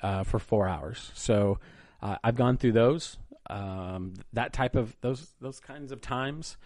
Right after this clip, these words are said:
Um, you know, report cards, I've seen A's and B's, and I've seen D's and F's.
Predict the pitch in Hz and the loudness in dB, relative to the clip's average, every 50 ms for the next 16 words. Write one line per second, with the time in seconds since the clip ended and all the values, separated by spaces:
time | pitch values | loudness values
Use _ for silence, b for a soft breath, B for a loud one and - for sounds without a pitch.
0 | B B B B B B B B - 110 110 104 104 104 104 104 104 104 104 101 | B B B B B B B B -2 0 0 0 0 0 0 0 -2 -2 -2 -4
1 | 101 - - - _ _ - 110 107 107 104 107 110 104 - 117 117 117 - - | -4 -6 -10 -14 _ _ -4 0 2 4 6 6 6 6 6 4 4 4 6 6
2 | 113 107 110 104 - 104 98 - - 107 101 101 98 95 92 - - - _ - | 8 8 8 6 4 2 0 2 0 0 2 2 2 0 -2 -4 -8 -16 _ 4
3 | 107 117 131 151 170 170 151 127 110 101 110 131 156 175 185 165 131 107 101 101 | 6 6 8 6 6 4 4 4 4 6 6 6 6 6 2 0 0 2 2 2
4 | 107 - - - 127 123 110 110 95 - 110 123 120 110 113 107 117 135 151 - | 2 2 2 4 4 6 6 4 4 4 4 4 4 4 2 2 2 2 2 0
5 | - - - | -4 -6 -4